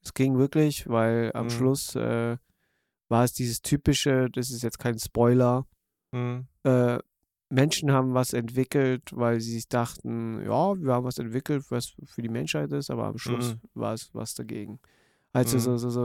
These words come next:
Speaker 1: Richtung, oder besser, man hat was für was Gutes gedacht und dann wurde es für was Böses genutzt.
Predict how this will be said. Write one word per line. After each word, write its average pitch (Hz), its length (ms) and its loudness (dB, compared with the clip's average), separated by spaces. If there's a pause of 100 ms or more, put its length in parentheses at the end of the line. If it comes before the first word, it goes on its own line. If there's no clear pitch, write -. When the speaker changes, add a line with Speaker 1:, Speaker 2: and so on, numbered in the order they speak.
Speaker 1:
Richtung, 120 460 0
oder 131 260 4 (240)
besser, 143 260 6
man 139 160 4
hat 139 160 0
was 135 160 0
für 139 220 4
was 131 180 2
Gutes 180 320 0
gedacht 151 360 2
und 131 100 -2
dann 131 240 0
wurde 131 140 4
es - 120 -4
für 113 220 -2
was 117 120 -2
Böses 123 400 4
genutzt. - 440 -6